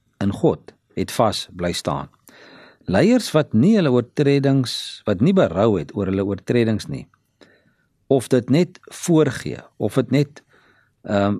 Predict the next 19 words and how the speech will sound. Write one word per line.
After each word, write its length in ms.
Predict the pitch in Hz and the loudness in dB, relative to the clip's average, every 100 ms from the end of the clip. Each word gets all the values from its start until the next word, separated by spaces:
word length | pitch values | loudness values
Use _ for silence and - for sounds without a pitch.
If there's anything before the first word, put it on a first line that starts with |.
| - | -6
net 300 | - 143 147 | -2 0 0
sê 420 | - - 175 135 95 | -2 0 2 2 2
omdat 340 | 110 113 110 107 | 2 2 2 0
hulle, 220 | 104 101 101 92 | 0 0 0 -2
ehm, 320 | 90 90 87 - - - - | -4 -4 -8 -10 -16 -16 -8
dit 200 | 110 - | -6 -6
dalk 320 | - 104 101 - - - | -2 -2 -2 -12 -14 -4
goed 160 | 151 - | -4 0
sal 200 | 123 92 | 0 2
lyk 260 | 120 - | 0 0
as 180 | 104 101 | -6 -4
hulle 140 | 98 | -4
dit 180 | 92 80 | -2 -4
doen, 200 | 87 80 - _ _ _ _ | -4 -6 -10 _ _ _ _
eh, 140 | - - | -8 -6
verloor 500 | - 135 110 170 160 | -2 2 4 2 2
dikwels 420 | 101 104 143 131 80 | 0 0 0 0 -4
hulle 140 | 80 | -8
posisie. 540 | - 73 69 - - | -8 -10 -10 -12 -14